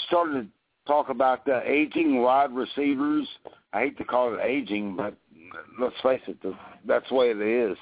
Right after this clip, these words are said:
But, uh, aging wide receivers versus, uh, a, a kid that, uh, has all kinds of possibilities in the world. Uh,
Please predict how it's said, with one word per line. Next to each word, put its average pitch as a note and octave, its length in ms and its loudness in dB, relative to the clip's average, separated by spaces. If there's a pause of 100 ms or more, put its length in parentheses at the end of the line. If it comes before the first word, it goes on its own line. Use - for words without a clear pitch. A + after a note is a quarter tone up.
(140)
But, A2 260 2
uh, A#2 160 2 (360)
aging E3+ 380 0
wide D#3+ 220 4
receivers D#3 640 -2
versus, D3 540 0
uh, C#3 260 4 (320)
a, C3 160 2 (340)
a A2 100 0 (100)
kid D#3 280 2
that, D3 320 2
uh, B2+ 220 0 (360)
has C3+ 260 4
all C#3 240 4
kinds C#3 360 -2
of G#2 160 -10
possibilities C3+ 760 2
in B2 160 -4
the B2 40 -4
world. C#3+ 460 -2
Uh, A2+ 300 0